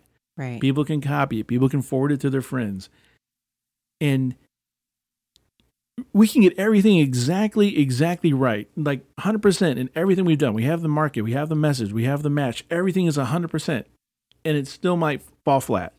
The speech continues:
Speaker 1: Right.
Speaker 2: And you kinda go, "Well, I did everything right." You go, "Yeah, everything's done right. Well, what did I miss?"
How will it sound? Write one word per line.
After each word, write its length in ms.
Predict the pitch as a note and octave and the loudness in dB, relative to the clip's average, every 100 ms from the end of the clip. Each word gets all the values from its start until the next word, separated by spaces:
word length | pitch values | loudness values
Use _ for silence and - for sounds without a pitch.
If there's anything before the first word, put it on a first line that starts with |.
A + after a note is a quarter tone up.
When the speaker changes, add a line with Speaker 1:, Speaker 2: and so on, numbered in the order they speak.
| _ _ _ _ _ _ _ | _ _ _ _ _ _ _
Speaker 1:
Right. 260 | E3 C3 A#2+ _ _ _ _ _ - | -10 -8 -10 _ _ _ _ _ -6
Speaker 2:
And 60 | |
you 60 | C3 | -2
kinda 160 | D#3+ | 0
go, 280 | D3 C3+ B2+ - _ D#3+ - | 2 2 0 -4 _ -20 -10
"Well, 120 | E3+ | -4
I 60 | C3 | 2
did 160 | D3 F3 | 4 6
everything 300 | F#3 F3+ E3+ | 4 0 -2
right." 200 | F#3 - | -4 -8
You 60 | G3+ | -10
go, 80 | - | -8
"Yeah, 260 | E3+ F#3 | -4 -4
everything's 380 | E3 E3+ G3 E3+ | -2 -2 0 0
done 180 | F#3 F3+ | -2 -4
right. 260 | F#3 D#3+ | -6 -8
Well, 160 | - C3 | -6 -4
what 140 | C#3 | -2
did 100 | D#3 | 0
I 80 | E3 | 0
miss?" 340 | E3 E3 A#2 | -2 -4 -6